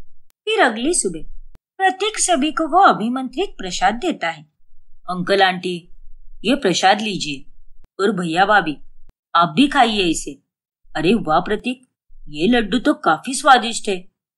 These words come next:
लेकिन मंदिर में अभी तक पंडित जी आए भी नहीं, तो तुझे ये प्रसाद कहाँ से मिला?" "हाँ देवर जी, वो दरअसल मुझे ये प्रसाद पंडित जी ने ही दिया है, और अब वो सुबह की पूजा का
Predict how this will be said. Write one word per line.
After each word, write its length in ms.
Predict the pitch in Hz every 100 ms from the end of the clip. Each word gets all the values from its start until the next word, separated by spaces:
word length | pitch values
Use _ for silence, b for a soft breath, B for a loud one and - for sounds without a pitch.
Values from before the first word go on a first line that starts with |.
| _ _ 165
लेकिन 360 | 151 - 247
मंदिर 400 | 220 147 143 185
में 120 | 233 269
अभी 240 | 240 254
तक 240 | 277 294 214
पंडित 320 | 180 180 180
जी 160 | 240 311
आए 280 | 180 165
भी 180 | 180 285
नहीं, 220 | 196 139 - - - - - -
तो 60 | 311
तुझे 360 | - 339 208 202
ये 120 | 285
प्रसाद 440 | 285 269 285 - -
कहाँ 180 | 180 165
से 160 | - 320
मिला?" 280 | 226 170 - - - - - - -
"हाँ 160 | 226 277
देवर 340 | 403 311 262
जी, 200 | - 233 214 - - - - - -
वो 200 | 139 196
दरअसल 520 | 220 233 233 240 269
मुझे 300 | 285 156 147
ये 160 | 185 220
प्रसाद 440 | 220 247 269 330 -
पंडित 340 | 170 156 202
जी 180 | 175 254
ने 100 | 240 247
ही 140 | 240 330
दिया 240 | 180 160 151
है, 160 | 143 _ - - - - -
और 120 | 294
अब 240 | 285 208
वो 100 | 277 330
सुबह 360 | - 151 196
की 180 | - 285 -
पूजा 340 | 156 147 202
का 180 | 220 269